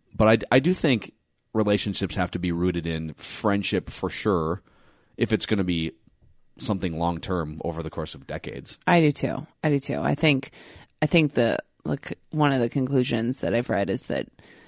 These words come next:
Speaker 2: companionship is super important, but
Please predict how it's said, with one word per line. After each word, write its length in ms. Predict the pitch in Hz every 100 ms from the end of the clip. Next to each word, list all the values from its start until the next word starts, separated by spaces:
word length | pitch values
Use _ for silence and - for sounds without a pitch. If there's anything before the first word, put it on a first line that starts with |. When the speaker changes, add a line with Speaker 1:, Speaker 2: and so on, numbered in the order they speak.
| _ _ _ _ _ _ _ _ _ -
Speaker 2:
companionship 1080 | 185 156 - 175 165 156 139 131 - 110 127
is 100 | 135
super 280 | 127 123 90
important, 640 | - - 67 - 139 - _ _ -
but 180 | 143